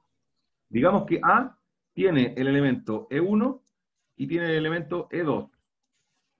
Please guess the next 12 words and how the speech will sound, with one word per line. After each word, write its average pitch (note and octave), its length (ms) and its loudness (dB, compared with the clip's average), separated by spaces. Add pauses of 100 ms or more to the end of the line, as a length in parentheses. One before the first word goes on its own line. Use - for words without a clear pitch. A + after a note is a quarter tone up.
(320)
B A#3+ 480 -2
tiene F3 260 -2
el D#3 60 2
elemento C3 520 0
E C3+ 100 -4
tres A#3+ 540 -6 (480)
y G3+ 120 -10
tiene F#3 160 -2
el D#3+ 40 -2
elemento D3 560 -4
E C3 160 0
cuatro. - 420 -12